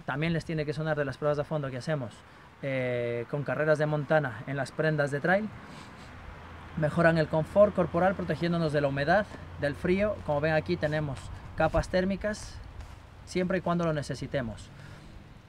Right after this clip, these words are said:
Cierre práctico, como les he dicho, hasta el cuello, cremallera completa, siempre compatible con mochila. Como pueden ver aquí, el abrigo sobre todo está en la base del pecho.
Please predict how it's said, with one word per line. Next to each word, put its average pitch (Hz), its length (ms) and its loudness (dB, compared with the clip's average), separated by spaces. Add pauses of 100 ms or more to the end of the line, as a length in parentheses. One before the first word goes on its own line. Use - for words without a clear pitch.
(160)
Cierre 151 440 4
práctico, 202 640 2
como 165 220 0
les 151 160 2
he 175 60 0
dicho, 190 380 -2 (140)
hasta 165 280 -2
el 160 120 -2
cuello, 160 380 0 (500)
cremallera 156 500 0
completa, 151 560 -2 (800)
siempre 190 420 2
compatible 190 540 0
con 165 160 -2
mochila. 151 520 0 (260)
Como 143 160 -4
pueden 175 260 0
ver 180 120 2
aquí, 208 280 -2 (840)
el 156 100 4
abrigo 170 320 6
sobre 175 300 2
todo 196 180 4
está 202 380 0 (180)
en 165 140 4
la 156 100 6
base 170 300 2
del 143 140 2
pecho. 143 340 -2